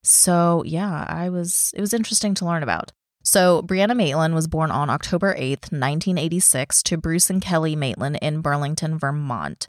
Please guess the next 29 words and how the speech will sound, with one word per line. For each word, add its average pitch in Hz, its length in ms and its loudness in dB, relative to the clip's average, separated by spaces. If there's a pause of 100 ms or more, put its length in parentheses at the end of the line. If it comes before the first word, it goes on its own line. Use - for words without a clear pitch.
She - 140 2
did 262 160 4
have 311 180 6
one 165 220 4
older 208 300 2
brother, 233 340 4
but 175 400 4
there 170 320 0 (180)
honestly 202 400 2
is 190 120 2
not 151 260 0
a 160 40 2
lot 151 200 2
of - 100 -2
info 143 300 0
out 165 200 4
on 185 120 4
him. 196 300 4
I 156 240 4
had 165 180 2
a 160 60 4
hard 165 160 2
time 156 320 -2
trying 156 220 -2
to 131 40 -2
even 135 220 -2
find 143 200 -2
a 117 60 -4
name. 87 300 -4